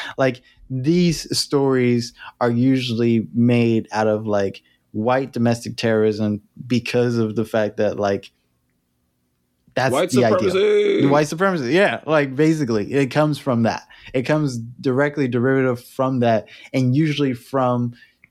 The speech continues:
Speaker 1: they'll use in their manifestos the same talking points that Republicans use every day, just a little more dumb when they write it. You know what I mean? So, th-, the idea that, like, conservatives would go online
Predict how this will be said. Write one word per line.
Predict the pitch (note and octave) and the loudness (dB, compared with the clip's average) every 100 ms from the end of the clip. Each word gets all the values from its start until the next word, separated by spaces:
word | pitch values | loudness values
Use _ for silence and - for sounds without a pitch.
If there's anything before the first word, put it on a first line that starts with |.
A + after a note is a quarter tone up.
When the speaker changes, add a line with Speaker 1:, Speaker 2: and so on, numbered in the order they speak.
| - | -8
Speaker 1:
they'll | A#2 C#3+ | 0 2
use | D3+ D3 D3 C#3 - | 2 2 2 2 0
in | C3+ D3 | 2 2
their | C3+ | 2
manifestos | C3 C3 B2 B2+ A#2+ B2 A#2 | 2 0 0 0 0 -2 -2
the | A#2 | -4
same | - C#3 C3+ A#2+ | -4 0 0 0
talking | A#2+ A#2 A#2 | -2 -2 -6
points | A2+ A2 A2 | -2 0 0
that | G#2+ | 0
Republicans | G2+ A#2 A2 G#2 G#2 G2+ | -2 0 -2 -2 -2 0
use | A2 G#2 - - - | 0 0 -4 -14 -4
every | A#2+ A#2+ | -2 0
day, | A2+ G#2 G#2 - - | 0 0 -2 -6 -16
just | G#2 B2 A#2+ - - | -4 -4 -4 -12 -4
a | |
little | A2+ B2 B2 | 0 2 2
more | A2 G#2 | 0 -2
dumb | G2+ G2 F2 A2 | -4 -8 -8 -10
when | A#2+ A#2+ | -2 0
they | G2+ G2 | 0 -2
write | - - | -4 -8
it. | - - - - | -14 -16 -16 -4
You | C#3 | 0
know | D3 | 2
what | D3 | 4
I | |
mean? | D3 D3+ D#3 - _ _ _ _ _ - | 4 2 0 -4 _ _ _ _ _ -10
So, | - - - E4 F4+ B3+ A3+ A3 - _ _ _ _ _ _ _ _ _ _ _ _ - | -6 -2 -2 2 4 6 4 2 -2 _ _ _ _ _ _ _ _ _ _ _ _ -20
th-, | - - _ - - - E3 D3 | -20 -20 _ -16 -16 -10 -2 2
the | E3+ | 4
idea | D#3 C3 A#2+ D3 D3 | 2 0 2 4 4
that, | B2 B2 | 2 0
like, | A#2 A2 G#2+ - - | 2 0 -2 -14 -4
conservatives | C3 A#2+ B2+ B2+ B2+ B2 A2+ | -2 0 0 2 2 0 0
would | A2 | 0
go | A2 A2+ | 0 2
online | A2+ G#2+ G#2 G2 G2 G2+ | 2 2 2 0 0 -2